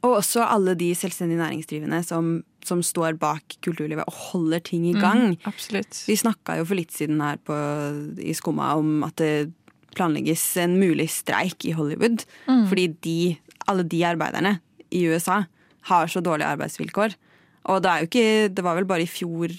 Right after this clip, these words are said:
Speaker 1: høst, for et års tid siden, at vi hadde Red Alert-bevegelsen i Norge
Speaker 2: Mm,
Speaker 1: også,
Speaker 2: stemmer.
Speaker 1: som sa ganske tydelig fra at sånn, det er helt krise å være, eh, å være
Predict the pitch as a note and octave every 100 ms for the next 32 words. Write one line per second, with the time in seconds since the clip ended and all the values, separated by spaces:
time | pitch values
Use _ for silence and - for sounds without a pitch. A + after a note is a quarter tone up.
0 | - _ _ A#3 - - - _ F#3+ F3+
1 | E3+ - E3+ - A3 G#3 G3+ G3 E3+ E3
2 | D#3 D3 D3+ D#3 D3 C#3+ E3 - - E3+
3 | E3 D#3 F3+ E3+ G3+ A#3 F#3+ G3 F#3+ -
4 | - - G#3 F#3 G3+ - - F#3+ F3+ F#3
5 | F3 F3 - - F#3 D#3+ D#3 - D#3 D3+
6 | D#3+ D#3+ D3+ F3 - - F2 E3+ _ -
7 | - E3 D#3 - - E3 - G#3 - _
8 | _ _ - F#3+ F3 E3 D#3+ D#3+ D#3+ -
9 | _ _ _ _ - E3 E3 D#3+ D#3+ E3+
10 | E3+ D3+ F3 D#3+ E3 D#3+ E3